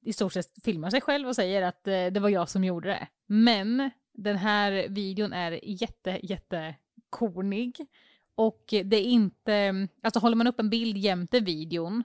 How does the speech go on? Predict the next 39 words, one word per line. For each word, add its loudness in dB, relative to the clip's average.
på -2
honom -4
så -4
är, -6
ser 2
det 2
inte 0
alls 0
ut -8
som -6
han, -2
och -4
de 4
har 2
inte 0
ens 2
samma -2
dialekt. -4
Och -2
det 2
är 6
egentligen 2
det 0
enda -2
som -4
styrker -6
att -8
det 0
är 2
liksom, -6
efter 0
den 2
videon, -2
de 2
bara, 0
"Japp, 2
det 0
är 4
han." 0